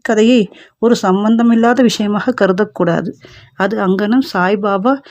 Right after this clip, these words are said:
எல்லா ஜீவராசிகளிலும் வியாபித்து ஊடுருவி இருக்கிறார் என்றும்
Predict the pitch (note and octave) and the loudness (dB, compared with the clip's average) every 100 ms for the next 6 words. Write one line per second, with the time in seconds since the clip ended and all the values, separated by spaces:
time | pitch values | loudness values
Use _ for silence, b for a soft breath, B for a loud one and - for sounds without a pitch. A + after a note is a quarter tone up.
0 | B B F#3+ G3 A3 A3+ F#3 G#3 G#3+ G#3+ | B B -2 2 2 2 2 2 2 0
1 | F#3+ G3+ A3 B3+ C#4 - B B _ F3+ | -2 -4 0 0 0 -4 B B _ 0
2 | F3+ F3+ G3 G#3+ - C#4+ - F#3+ A3 A3+ | 2 2 -2 -4 -6 -6 -4 -2 0 2
3 | A#3 C4+ G#3+ F#3+ - A3+ A#3+ A3 G#3+ F#3 | 2 2 0 -6 -4 -2 -2 -2 -2 -2
4 | F#3+ C4 | 2 0